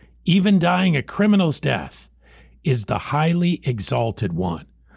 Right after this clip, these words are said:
the one who has all power and will have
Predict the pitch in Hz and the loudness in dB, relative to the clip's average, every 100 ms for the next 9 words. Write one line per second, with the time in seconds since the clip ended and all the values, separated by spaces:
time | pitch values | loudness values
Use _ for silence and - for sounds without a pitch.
0 | - - _ 117 120 156 127 127 117 131 | -20 -20 _ -2 0 2 2 2 2 0
1 | 123 - 139 156 175 - 143 127 90 - | -2 -2 0 2 0 -2 -2 0 -2 -8
2 | - _ _ _ _ - 127 110 131 147 | -16 _ _ _ _ -2 -2 0 2 2
3 | - 104 87 87 80 | 0 -2 -2 -4 -6